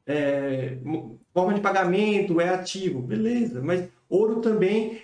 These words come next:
é, é, é mais ativo, mas também é utilizado como forma de pagamento, ou já foi muito utilizado como pagamento. Então, o que eu vejo é, tem a questão da ideologia e tudo mais, e, e é uma coisa que eles esperam no futuro meio que utópico, que tudo se mu-, que mudaria e ajeitaria.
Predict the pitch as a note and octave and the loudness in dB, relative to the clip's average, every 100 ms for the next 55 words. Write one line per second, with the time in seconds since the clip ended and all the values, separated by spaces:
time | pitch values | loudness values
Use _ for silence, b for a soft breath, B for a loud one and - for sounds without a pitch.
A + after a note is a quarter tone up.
0 | - E3 E3 F3 F3+ F#3 F3+ F#3 G3+ - | -4 -2 2 2 2 2 2 0 -2 0
1 | A3 A3 G#3 G3+ G3+ G#3+ G3 G3+ G3+ F#3+ | 0 2 2 2 0 0 2 2 0 0
2 | F#3 F#3 G#3 G3+ G3 F#3+ F#3+ F#3 F#3 F#3 | 0 0 -4 -2 0 0 0 -2 0 0
3 | F3+ D3+ D#3+ D#3+ E3 D#3+ D#3 - D3 D3 | 0 -2 -2 -2 -2 -2 -4 -10 -8 -6
4 | C3+ C3+ C3+ B2+ B2+ B2+ b b _ _ | -6 -8 -10 -10 -8 -10 b b _ _
5 | B3+ B3+ - - G#3 B3 B3+ A3+ G#3+ C#3+ | 0 0 -4 -4 0 2 4 2 2 2
6 | G3 A#3 E3+ - - - C4 D#4+ A#3+ G#3+ | 2 2 2 0 -4 0 0 2 2 2
7 | F3+ D#3+ D#3 B2+ B2 C3 B2+ C#3 C#3 C3+ | 4 2 2 -2 -4 -2 -2 -4 -6 -6
8 | - b b b _ _ G#3 - A3 B3 | -8 b b b _ _ -4 2 2 4
9 | B3+ B3 A#3+ B3 A3 G#3+ - A#3+ A#3+ A#3+ | 2 2 2 2 2 0 0 2 2 2
10 | B3 - A#3+ A#3+ A#3 A3+ A#3 B3 A#3+ - | 0 0 2 4 2 2 2 0 0 0
11 | G#3+ G#3+ E3+ D#3+ C#3+ C3+ F3 - G#3 G#3+ | 0 0 -4 -4 -4 -6 -10 -4 0 2
12 | A#3 - G#3+ G#3+ D#3+ - F#3+ G3 F#3 F3 | 2 2 2 2 0 -2 0 2 2 0
13 | D#3 F3 G3 G3 - E3+ F3 F3+ F3 G3+ | 0 -2 2 2 2 0 0 0 -2 0
14 | G3+ E3+ D3 | 0 0 0